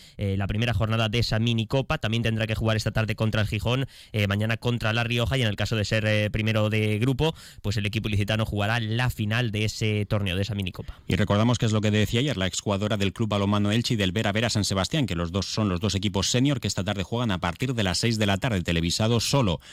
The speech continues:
Speaker 2: a través de internet, a través de la página de la rea-, de la, eh, televisión española, de la radiotelevisión española, R T V E punto es. Ayer hablaba Llanos Trigueros de qué es lo que espera de este partido.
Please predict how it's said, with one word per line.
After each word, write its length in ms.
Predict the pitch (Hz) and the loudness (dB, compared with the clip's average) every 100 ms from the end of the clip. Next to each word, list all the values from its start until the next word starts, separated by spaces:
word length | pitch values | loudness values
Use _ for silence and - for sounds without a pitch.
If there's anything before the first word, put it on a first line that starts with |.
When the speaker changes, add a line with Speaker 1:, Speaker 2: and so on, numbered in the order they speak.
| - - | -20 -6
Speaker 2:
a 140 | 87 | -4
través 240 | 90 101 92 | 0 0 2
de 80 | |
internet, 520 | 90 87 92 135 175 90 | 2 2 0 2 0 -2
a 60 | |
través 240 | 87 90 90 | -4 -4 -2
de 80 | |
la 140 | 82 78 | -2 -2
página 360 | 117 - 123 | -2 0 0
de 180 | 107 127 | 0 0
la 140 | 131 135 | 0 0
rea-, 380 | 107 98 131 - | 0 0 0 -2
de 240 | 95 92 | -2 0
la, 360 | 87 85 82 78 - - - - | 0 0 -2 -4 -10 -20 -18 -6
eh, 160 | 92 | -2
televisión 480 | 82 95 92 - 120 | 2 2 4 2 2
española, 440 | 107 - 95 82 80 | 0 0 -2 -2 -2
de 100 | 104 | -4
la 120 | 110 | -4
radiotelevisión 720 | 90 90 82 80 80 110 104 | -4 -4 -2 -2 0 2 2
española, 520 | - 92 92 76 - | 0 -2 -2 -4 -4
R 240 | 104 101 90 | -4 -2 -2
T 120 | 85 | -2
V 280 | 85 85 160 | -2 0 -2
E 100 | - - | -4 -2
punto 420 | 127 131 135 - - | 0 0 -2 -4 -2
es. 260 | 85 - - - - | -2 -2 -8 -20 -8
Ayer 220 | 82 101 | -2 0
hablaba 260 | 92 90 85 | 2 0 0
Llanos 320 | 85 104 82 | 2 2 0
Trigueros 480 | 87 92 143 175 - | 0 0 0 0 -4
de 220 | 76 71 - - | -6 -8 -8 -4
qué 100 | 127 | -2
es 80 | 92 | 0
lo 80 | |
que 80 | 80 | -2
espera 260 | 76 110 95 | -2 0 2
de 80 | 92 | 2
este 180 | - | 0
partido. 500 | 92 85 69 62 53 | -2 -2 -4 -6 -8